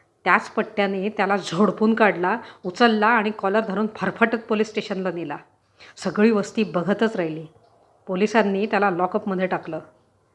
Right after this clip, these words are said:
आज तिला वाजवताना बघून सगळे थक्क झाले होते. इतक्या दिवसात साचलेला राग, तडफड सगळी बोटातून बाहेर पडत होती. शिकवणारा दादा तिच्याकडे बघतच राहिला.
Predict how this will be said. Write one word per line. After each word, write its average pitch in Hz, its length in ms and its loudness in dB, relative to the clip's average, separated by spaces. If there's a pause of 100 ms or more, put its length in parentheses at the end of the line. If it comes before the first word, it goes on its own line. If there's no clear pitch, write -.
(540)
आज 196 440 4
तिला 202 220 2
वाजवताना 202 640 2
बघून 208 360 0
सगळे 185 580 0
थक्क - 280 -2
झाले 180 280 0
होते. - 400 -8 (800)
इतक्या 220 440 4
दिवसात 214 480 0
साचलेला 202 600 -2
राग, 196 380 4 (240)
तडफड 208 400 4
सगळी 202 420 -2
बोटातून 202 500 -2
बाहेर 180 220 -4
पडत 175 280 -6
होती. 180 240 -14 (840)
शिकवणारा 196 560 2
दादा 190 520 2
तिच्याकडे 196 360 -2
बघतच 180 540 -4
राहिला. 160 260 -8